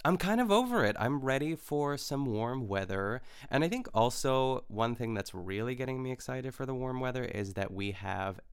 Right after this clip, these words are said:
air conditioning now in our house. Not central air. We have, uh, what are they called? Like, the ductless,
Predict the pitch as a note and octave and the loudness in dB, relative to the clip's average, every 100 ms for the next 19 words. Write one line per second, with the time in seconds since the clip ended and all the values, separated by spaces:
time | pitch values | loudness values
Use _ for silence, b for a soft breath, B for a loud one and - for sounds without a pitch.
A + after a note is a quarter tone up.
0 | - G2 G2+ - C#3+ C#3 - D3+ D3+ D3+ | -8 -2 -2 0 -2 -2 -4 -4 -4 -4
1 | D3 D3 D3+ D3 D3+ C#3+ D3+ D#3+ D#3+ - | -4 -4 -4 -4 -4 -4 -4 -4 -4 -6
2 | - B B B C3+ B3 - - D3+ D3+ | -8 B B B 4 4 0 2 2 4
3 | - A2 - F#2+ E2+ F#2 G#2 G2 A2+ A2+ | 10 10 10 0 -2 -2 -2 -2 -2 -2
4 | G2 D#2 - - G2 G2+ - - - E2 | -2 -4 -2 -2 -4 -6 -6 -8 -8 -6
5 | - G2 - G#2 - - - A2 G#2+ - | -6 -4 0 0 -2 -10 -4 -2 -2 -2
6 | - - | -4 -4